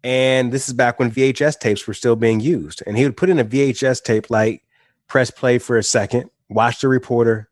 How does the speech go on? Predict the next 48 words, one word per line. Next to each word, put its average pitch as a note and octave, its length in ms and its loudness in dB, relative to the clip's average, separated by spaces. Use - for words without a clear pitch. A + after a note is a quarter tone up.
then A2+ 160 2
eject G#2 400 0
it. F2+ 100 -16
Put C#3+ 120 -2
another C#3+ 300 2
V A#2 140 -2
H A2+ 200 0
S A2 120 0
tape G#2+ 260 0
in G#2 120 2
for A2+ 120 -4
a G2+ 60 0
second, A2 520 0
press A#2 240 -2
play, G#2+ 480 -2
watch A2 340 -2
the B2 80 -6
reporter A#2 400 0
for A2+ 140 -4
a G#2 60 -2
second, A#2 380 0
and A2+ 200 -6
then B2 280 0
eject A#2 420 0
it. - 120 -8
But B2 80 -2
what B2+ 120 2
I A#2+ 40 2
realized B2+ 460 0
as A2+ 80 -6
I A2 40 -2
was G#2 100 -6
watching A#2+ 380 0
the G#2+ 80 -2
reels C#3 280 0
with A2+ 140 -2
them A2 120 -2
was G#2+ 120 0
that A2+ 260 0
the, A#2 180 0
the G#2+ 100 0
volume A2+ 420 2
was G#2 100 -2
turned A#2 260 2
down A2 160 2
on G#2 100 0
the G2+ 80 0
television. F#2 640 -8